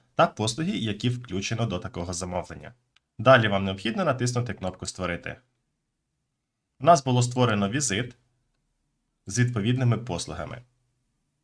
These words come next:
Також зверніть увагу, якщо страховою компанією покривається неповна вартість послуги, ви можете вказати це у послузі,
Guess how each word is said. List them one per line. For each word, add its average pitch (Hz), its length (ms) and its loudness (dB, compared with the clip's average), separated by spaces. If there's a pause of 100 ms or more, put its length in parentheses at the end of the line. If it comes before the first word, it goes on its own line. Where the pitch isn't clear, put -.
(440)
Також 156 320 4
зверніть 120 460 -4
увагу, 107 480 0
якщо 120 440 -2
страховою 120 560 -2
компанією 117 720 0
покривається 123 680 -2
неповна 117 640 0
вартість 101 520 2
послуги, 170 540 -2
ви 123 220 2
можете 117 420 0
вказати 98 560 0
це - 160 -4
у 123 260 -2
послузі, 117 580 -2